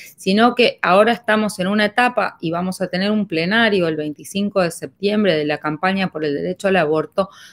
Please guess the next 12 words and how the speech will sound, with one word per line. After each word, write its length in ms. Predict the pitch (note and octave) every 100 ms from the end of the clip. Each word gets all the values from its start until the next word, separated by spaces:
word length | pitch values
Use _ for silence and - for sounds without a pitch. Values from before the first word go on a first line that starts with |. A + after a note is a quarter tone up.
| _
donde 300 | F#3 F#3 F3+
nos 140 | F3+ F3
preocupa 600 | F#3+ F#3+ - D4 E4 D#4+
que 120 | G#3
siga 280 | - A3+ B3
habiendo 320 | G3+ A#3+ C4+
mujeres 420 | F#3+ - G#3 G#3+
presas 500 | - G#3+ A#3+ - B3+ -
por 160 | E3
aborto, 720 | D3+ F#3+ C4+ F3+ - C3+ C3+ _ _ _ _ _
¿sí? 320 | - G3+ B3
Porque 580 | B3 D#3+ E3 C#3+ -